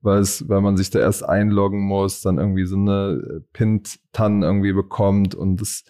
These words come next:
ähm, man zahlt auch sofort und nicht dann, äh, wann man halt will,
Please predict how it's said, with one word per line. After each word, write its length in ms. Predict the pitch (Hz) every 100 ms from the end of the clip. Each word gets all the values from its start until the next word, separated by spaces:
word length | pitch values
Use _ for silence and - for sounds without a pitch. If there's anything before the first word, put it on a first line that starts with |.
| _ - _ _ _ -
ähm, 580 | 101 98 95 92 82 - -
man 240 | 101 98
zahlt 260 | 95 113 107
auch 120 | 101
sofort 540 | 98 101 - 117 131 80
und 100 | 101
nicht 200 | 98 101
dann, 360 | 95 92 67 _ _ _
äh, 40 | 69
wann 340 | 50 73 101
man 200 | 101 101
halt 240 | 104 87
will, 420 | 95 113 147 147